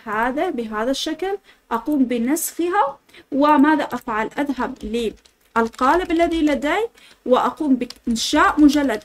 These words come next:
اسمه Word، وبداخل البارت أقوم بإنشاء ملف اسمه header، آه، دوت اتش تي ام ال.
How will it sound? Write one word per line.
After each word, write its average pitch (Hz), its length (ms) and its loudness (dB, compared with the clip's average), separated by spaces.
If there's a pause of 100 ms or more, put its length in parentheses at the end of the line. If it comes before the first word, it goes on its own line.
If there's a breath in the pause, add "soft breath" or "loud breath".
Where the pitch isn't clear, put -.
اسمه 233 480 0
Word، 226 560 -4 (380)
وبداخل 240 580 -2
البارت 247 760 -4 (260)
أقوم 262 260 2
بإنشاء 226 680 2
ملف 240 340 0 (220)
اسمه 196 440 -4 (140)
header، 311 420 0 (400)
آه، 214 240 -2
دوت 269 560 -2 (260)
اتش - 280 -6
تي 226 220 -4
ام 226 120 -6
ال. 370 160 -2